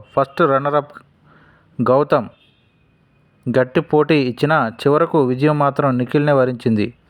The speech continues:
ఫైనల్ ఎపిసోడ్లో టాప్ ఫైవ్గా నిలిచిన అవినాష్, ప్రేరణ ముందుగా ఎలిమినేట్ అయ్యి టాప్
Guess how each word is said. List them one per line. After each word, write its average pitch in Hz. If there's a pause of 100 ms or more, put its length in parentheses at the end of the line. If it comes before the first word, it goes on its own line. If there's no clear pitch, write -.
(640)
ఫైనల్ 170
ఎపిసోడ్లో 156 (520)
టాప్ 156
ఫైవ్గా 151 (920)
నిలిచిన 147 (200)
అవినాష్, 143 (160)
ప్రేరణ 139 (360)
ముందుగా 143 (640)
ఎలిమినేట్ 143
అయ్యి 139 (220)
టాప్ 135